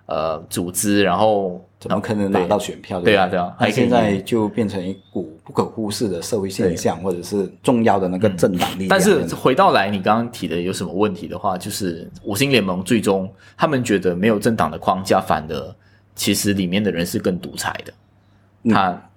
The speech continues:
Speaker 1: 就是有的时候你觉得政党是完全一无是处，但是它其实某种意义上是维系整个社会运作的一些东西。
Speaker 2: 嗨。
Speaker 1: 所以其实它就是一个新的想象跟原有势力的这个拉扯啊。只不过说新的想象，我自己的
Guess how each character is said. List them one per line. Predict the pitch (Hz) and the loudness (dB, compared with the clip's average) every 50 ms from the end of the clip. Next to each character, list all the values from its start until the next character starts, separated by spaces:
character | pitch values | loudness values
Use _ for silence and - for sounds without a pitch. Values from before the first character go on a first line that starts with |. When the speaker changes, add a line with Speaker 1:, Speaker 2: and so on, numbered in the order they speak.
| _ _ _ | _ _ _
Speaker 1:
就 | - 170 | 0 2
是 | 151 151 151 131 120 | 4 4 4 4 4
有 | 104 95 90 | 4 4 4
的 | 101 139 | 4 4
时 | 135 143 | 4 4
候 | 127 127 | 4 4
你 | 107 92 | 0 -2
觉 | 87 - | -4 0
得 | 90 92 | 0 0
政 | 95 - 143 123 | 2 2 2 2
党 | 101 87 71 80 | 2 -2 -2 -2
是 | 95 104 101 98 | -4 -2 -2 0
完 | 95 85 85 87 | 0 0 0 0
全 | - 92 85 87 | -2 -4 -4 -4
一 | 90 | -6
无 | 85 85 | -6 -6
是 | 90 - 85 | -6 -6 -6
处， | 78 - - - - - _ _ _ _ _ _ _ - | -8 -8 -10 -10 -12 -12 _ _ _ _ _ _ _ 0
但 | 127 117 | 2 2
是 | 113 127 107 | 4 2 2
它 | 101 - 98 | 2 2 0
其 | 95 - - 87 | 0 0 -4 -4
实 | - - 80 76 76 82 71 80 | -4 -4 -6 -6 -8 -8 -8 0
某 | 87 95 104 | 2 2 4
种 | 104 92 87 | 4 2 2
意 | 101 101 | 2 2
义 | |
上 | 92 104 95 | 2 2 0
是 | 92 98 | 2 0
维 | 90 85 87 85 80 85 | 0 0 0 -2 -2 0
系 | 87 - - 123 113 | 0 0 2 2 2
整 | 90 90 78 78 | 0 -2 -6 -4
个 | - 85 87 | -4 -4 0
社 | - - 104 | 2 2 2
会 | 98 - 98 | 2 0 0
运 | 92 95 95 92 90 | 0 -2 -4 -4 -2
作 | 98 90 82 | -4 -4 -4
的 | - 69 | -4 -6
一 | 73 | -8
些 | - - - | -8 -8 -8
东 | - - - - | -10 -12 -14 -12
西。 | - - - _ | -16 -16 -16 _
Speaker 2:
嗨。 | - - 101 92 | -10 -10 -6 0
Speaker 1:
所 | - 151 | 2 2
以 | 147 | 4
其 | 139 170 | 4 4
实 | 185 | 4
它 | 180 170 | 4 4
就 | 180 180 151 | 4 2 0
是 | - - 135 | 2 0 -2
一 | 113 98 90 | -2 -2 -2
个 | 87 98 85 80 - - - - - - | 0 0 0 0 -2 -8 -20 -20 -18 -10
新 | - - 170 170 | -2 0 0 2
的 | 156 143 107 | 4 2 2
想 | - - 80 78 | 2 -2 -4 -4
象 | 90 - 123 113 110 | 0 0 0 0 2
跟 | 120 110 104 | 0 0 2
原 | 95 90 92 | 0 0 0
有 | 107 95 80 | 0 -2 -4
势 | - - 123 113 | -2 -4 -4 -2
力 | 101 101 90 | -4 -4 -4
的 | 85 80 | -6 -6
这 | - 95 | -4 -2
个 | 95 90 | -2 0
拉 | 90 82 82 85 | 0 -2 -2 -2
扯 | 90 - - 101 | -6 -6 -8 -6
啊。 | - - - - _ - - - | -8 -8 -14 -16 _ -20 -20 -12
只 | - - | -6 -2
不 | 120 165 | 0 2
过 | 190 214 185 | 4 4 4
说 | 185 190 160 160 165 - - - | 4 4 4 4 2 0 -10 -12
新 | - - 208 220 | -2 2 4 4
的 | 185 131 | 4 4
想 | - 98 87 | 4 2 0
象， | 90 131 151 131 | 2 2 2 2
我 | 95 92 | 2 0
自 | 107 143 135 | -2 -2 -2
己 | 120 98 | -2 -2
的 | 87 85 82 82 82 | 0 2 0 0 0